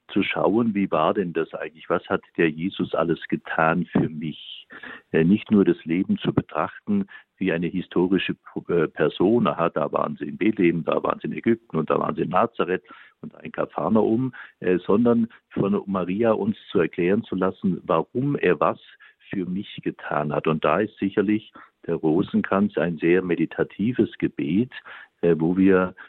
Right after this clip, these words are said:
uns an die Mutter Gottes halten in-, und sie bitten können, "Zeig mir deinen Sohn, denn keiner kennt sie so gut, äh, wie Maria." Und, ähm, äh, deswegen ist das eine große Hilfe, ja.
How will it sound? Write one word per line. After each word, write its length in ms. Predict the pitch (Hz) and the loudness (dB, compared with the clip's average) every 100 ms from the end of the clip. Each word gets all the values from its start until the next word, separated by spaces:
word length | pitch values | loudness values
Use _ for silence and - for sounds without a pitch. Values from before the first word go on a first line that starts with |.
| _ | _
uns 300 | 82 92 - | -4 -4 -2
an 160 | 65 87 | -4 -2
die 60 | |
Mutter 260 | 80 85 - | -2 0 0
Gottes 420 | 90 - - - | 0 0 -2 -2
halten 400 | - 82 - 117 | 0 2 2 2
in-, 220 | 90 90 - | 2 0 0
und 200 | 87 - | 0 0
sie 120 | - | -2
bitten 400 | 95 85 - 92 | -2 -2 0 0
können, 360 | 95 92 98 98 - | 2 2 2 0 -2
"Zeig 340 | - - 85 | -2 0 0
mir 140 | - 98 | 0 2
deinen 300 | 82 78 73 | 2 -2 -4
Sohn, 560 | - 69 78 101 127 - - _ - | -4 0 2 2 0 -6 -20 _ -4
denn 180 | 90 85 | -2 -2
keiner 420 | - 76 90 110 | -2 0 2 0
kennt 360 | - 82 87 92 | 0 0 0 0
sie 100 | 98 | -2
so 260 | - 80 78 | 0 0 0
gut, 360 | - 87 117 - - - - | 0 -2 -2 -8 -12 -18 -4
äh, 180 | 85 80 | 2 2
wie 140 | - 87 | 0 0
Maria." 760 | 98 73 76 73 78 92 117 - _ _ _ _ _ _ _ _ _ | 2 2 0 0 2 2 -2 -4 _ _ _ _ _ _ _ _ _
Und, 320 | - 87 80 - | -4 -2 -2 2
ähm, 280 | 85 80 76 - - | 2 2 -6 -12 -12
äh, 120 | - 76 | -4 -2
deswegen 460 | - 80 - 92 95 | -2 -2 0 0 2
ist 180 | 87 - | 0 0
das 120 | 90 | -4
eine 120 | - - | -2 -4
große 320 | - 101 113 | -2 0 2
Hilfe, 420 | 123 113 - - | 4 4 0 -4
ja. 140 | - | -6